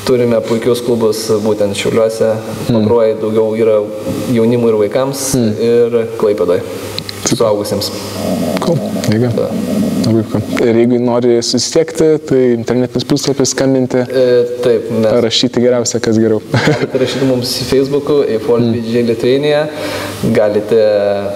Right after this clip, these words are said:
Speaker 1: galite rašyti Instagram'u į
Speaker 2: Mm.
Speaker 1: force B J J taškas L T, arba susiradus tenai galite paskambinti,
Speaker 2: Mm.
Speaker 1: e, mano numeriu ir
Speaker 2: Super.
Speaker 1: pasiklausti dėl treniruočių. Jo, bet šiaip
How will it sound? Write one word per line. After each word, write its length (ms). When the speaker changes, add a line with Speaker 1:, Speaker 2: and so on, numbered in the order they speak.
Speaker 1:
galite 340
rašyti 320
Instagram'u 560
į 160
Speaker 2:
Mm. 80
Speaker 1:
force 240
B 80
J 160
J 280
taškas 360
L 100
T, 200
arba 500
susiradus 560
tenai 220
galite 220
paskambinti, 520
Speaker 2:
Mm. 200
Speaker 1:
e, 240
mano 380
numeriu 320
ir 100
Speaker 2:
Super. 180
Speaker 1:
pasiklausti 520
dėl 100
treniruočių. 460
Jo, 100
bet 240
šiaip 220